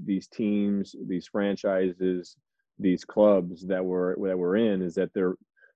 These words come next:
the end of the day, that people might say that, you know, my family owns,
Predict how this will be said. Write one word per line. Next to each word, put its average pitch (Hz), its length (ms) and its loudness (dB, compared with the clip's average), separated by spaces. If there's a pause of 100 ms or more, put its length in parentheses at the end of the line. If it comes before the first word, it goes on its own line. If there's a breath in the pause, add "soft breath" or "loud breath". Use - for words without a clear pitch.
(160)
the - 80 -2
end 123 120 4
of 107 80 4
the 107 40 6
day, 107 160 8
that 110 160 2
people 113 220 0
might 101 260 0
say 101 280 4
that, 92 260 0
you 101 100 -4
know, 87 280 -4 (100)
my 95 200 -6
family 95 440 0
owns, 95 380 0